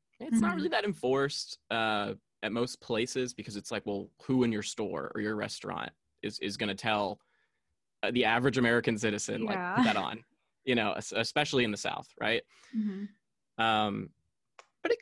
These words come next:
Speaker 1: it could, right? It could, in theory, I guess, like, help if more people are coming out. But then if more people come out, it's like,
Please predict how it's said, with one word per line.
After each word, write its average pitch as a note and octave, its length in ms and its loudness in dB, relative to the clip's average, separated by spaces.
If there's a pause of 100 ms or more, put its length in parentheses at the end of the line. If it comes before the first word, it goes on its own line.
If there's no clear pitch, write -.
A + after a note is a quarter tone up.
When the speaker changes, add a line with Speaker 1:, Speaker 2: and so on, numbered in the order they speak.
Speaker 1:
it F3+ 140 0
could, G#3+ 500 4
right? G3+ 180 2
It C3+ 100 2
could, B3+ 200 2
in F3+ 100 4
theory, D#3+ 640 0
I A2+ 80 0
guess, A2+ 340 0
like, G#2+ 180 0
help A#2 260 -2
if G#2+ 120 -6
more A#2+ 180 -2
people A#2+ 340 -2
are G#2 80 0
coming G#2+ 260 -2
out. C#3+ 220 -2
But A#2+ 100 -2
then A2 120 -4
if - 80 -14
more G#2+ 100 -4
people - 220 -14
come A2 200 -6
out, F#3 320 -2
it's - 180 -10
like, G#2 120 -8